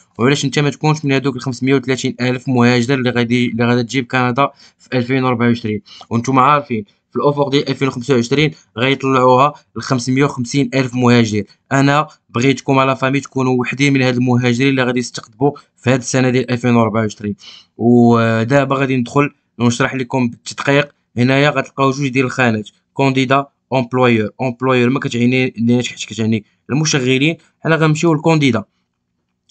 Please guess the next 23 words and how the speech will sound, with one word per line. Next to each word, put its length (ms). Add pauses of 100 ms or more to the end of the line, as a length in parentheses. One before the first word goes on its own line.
(100)
ومن 260
غنمشيو 340
للكونديدا 420
غتبان 420
لكم 280
هنايا 280
كونديدا 600 (280)
دوموندور 540
دومبلوا. 500 (440)
Pour 160
information 640
générale 320
sur 180
le 80
projet، 540
ها 140
هو 180
لانفورماسيون. 680 (300)
هنا 140
كتبين 360
لك 80
كريتير 420
ديليجيبيليتي. 800